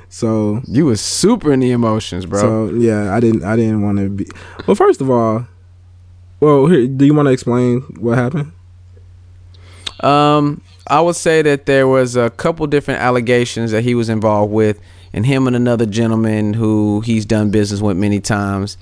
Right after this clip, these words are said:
Speaker 2: they was caught up in, well, homie, the other cat was caught up in a bunch of shit, and I don't remember homie's name. Uh, I, you, you can look it up. They're, they're, they're a tag team.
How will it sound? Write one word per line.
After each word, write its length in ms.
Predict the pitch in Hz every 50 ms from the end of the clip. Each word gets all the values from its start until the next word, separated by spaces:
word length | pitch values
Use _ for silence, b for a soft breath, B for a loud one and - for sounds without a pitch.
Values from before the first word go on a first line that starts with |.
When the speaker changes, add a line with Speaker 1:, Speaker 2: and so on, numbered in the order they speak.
| b b b b b
Speaker 2:
they 100 | - 127
was 140 | 143 127 117
caught 260 | - - 117 107 104
up 180 | 104 104 101 -
in, 360 | 101 95 92 90 87 85 - - - - b b b b
well, 280 | - 107 107 101 98 -
homie, 480 | - - 120 170 233 214 160 139 107 -
the 120 | 104 - - -
other 200 | 247 254 190 143
cat 260 | - 165 135 117 104
was 120 | 104 110 -
caught 200 | - 127 117 113
up 80 | 98
in 120 | 107 101 90
a 40 |
bunch 360 | 87 95 113 143 165 156 - 117
of 80 | 104
shit, 280 | - - 85 80 82 -
and 160 | - 85 87
I 120 | 104 131 156
don't 120 | 165 156
remember 260 | 151 151 151 143 139
homie's 300 | 139 143 139 135 127 123
name. 400 | 127 127 127 123 123 120 120 120 - b b b b b b b b b b
Uh, 540 | - 85 90 82 85 80 78 - - 110 120
I, 20 | -
you, 180 | - 113 123 123
you 160 | 104 127 135
can 140 | 127 139 131
look 180 | 131 131 127
it 80 | 131 127
up. 260 | 127 127 120 - -
They're, 280 | - 120 117 113 107 95
they're, 500 | 95 117 113 110 110 107 104 104 104 - - - -
they're 120 | 110 107
a 40 | 107
tag 400 | - - 139 123 127 123 120 113
team. 440 | - - 131 131 127 120 123 127